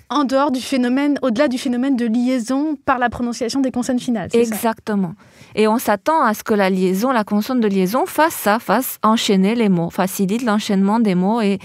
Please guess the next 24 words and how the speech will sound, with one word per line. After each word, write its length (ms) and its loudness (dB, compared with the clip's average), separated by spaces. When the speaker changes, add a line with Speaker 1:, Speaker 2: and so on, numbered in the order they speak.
Speaker 2:
et 100 0
provoque 460 2
des 280 2
resyllabations. 920 0
Et 100 2
la 140 4
liaison 360 2
sans 260 -2
enchaînement 520 2
ne 60 2
fait 180 0
pas 180 2
ça, 200 0
Speaker 1:
Ouais, 60 4
elle 60 2
Speaker 2:
en 40 2
Speaker 1:
fait 120 -2
Speaker 2:
fait. 60 2
Speaker 1:
l'inverse. 520 -4
Speaker 2:
Elle 100 0
fait 160 2
l'inverse. 500 0
Et 80 2
donc, 240 0